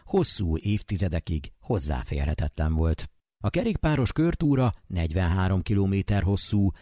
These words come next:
közepes nehézségű és körülbelül öt óra alatt teljesíthető. A kerékpáros körtúra kiinduló pontja Sopron főtere, ahonnan ágfalva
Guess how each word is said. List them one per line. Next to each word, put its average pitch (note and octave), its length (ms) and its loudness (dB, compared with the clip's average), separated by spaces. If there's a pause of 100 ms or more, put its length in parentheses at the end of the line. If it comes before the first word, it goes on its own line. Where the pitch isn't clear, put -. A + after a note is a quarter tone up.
(180)
közepes F2 540 0
nehézségű G2+ 800 2 (280)
és A#2 200 0
körülbelül C3+ 760 2
öt - 260 -2
óra D#2 240 0
alatt G2 420 0 (140)
teljesíthető. D#2 1000 -4 (340)
A G2+ 80 -2
kerékpáros D#3+ 680 0
körtúra A#2 520 2
kiinduló D3+ 600 2
pontja A2+ 640 0
Sopron C3 580 -2
főtere, G2 640 2 (220)
ahonnan F2 480 2
ágfalva F#2+ 800 0